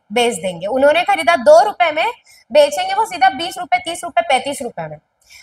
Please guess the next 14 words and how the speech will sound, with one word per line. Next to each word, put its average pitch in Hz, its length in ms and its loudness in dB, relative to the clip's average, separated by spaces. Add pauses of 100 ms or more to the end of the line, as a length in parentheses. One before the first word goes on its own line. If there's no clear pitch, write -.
(120)
तो 262 220 4
वो 285 100 4
पैसे 269 420 0
से 311 220 -4
then 226 380 -4 (340)
they'll 247 260 -2
drink 294 520 -4
and 214 200 -2
everything। 233 480 -10
तो 277 120 2
ये 311 380 0
dark 254 500 2
reality 226 560 -4
है 302 200 0